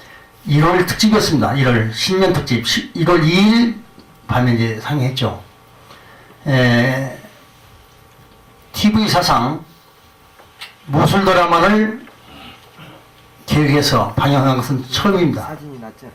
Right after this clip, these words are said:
Speaker 1: 거기에 이제 시나리오를 쓰신 분은 오강재 씨,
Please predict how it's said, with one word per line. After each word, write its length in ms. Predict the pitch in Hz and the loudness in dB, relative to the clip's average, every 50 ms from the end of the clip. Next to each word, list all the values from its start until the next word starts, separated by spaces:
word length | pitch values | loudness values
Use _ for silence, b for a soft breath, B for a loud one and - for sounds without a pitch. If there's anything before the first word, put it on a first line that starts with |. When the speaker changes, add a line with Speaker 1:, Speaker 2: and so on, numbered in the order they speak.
| - _ _ _ _ - - - _ - - - - - - - - - - - - - - - - - - - - - - - - - | -20 _ _ _ _ -20 -20 -20 _ -20 -20 -20 -20 -20 -20 -20 -20 -20 -20 -20 -20 -20 -20 -20 -20 -20 -20 -20 -20 -20 -20 -20 -12 -4
Speaker 1:
거기에 260 | - 156 151 170 170 | -2 0 2 2 2
이제 140 | 170 156 147 | 2 2 2
시나리오를 420 | - - 185 185 180 170 170 151 | 2 2 2 2 4 4 2 2
쓰신 280 | - - 156 - 147 139 | 2 0 0 0 2 2
분은 300 | 139 151 175 175 175 - | 2 2 2 0 0 0
오강재 400 | 156 139 143 156 151 151 143 143 | 0 2 2 2 2 2 2 2
씨, 360 | 139 - - 123 113 110 - | 0 0 -2 -2 -2 -4 -6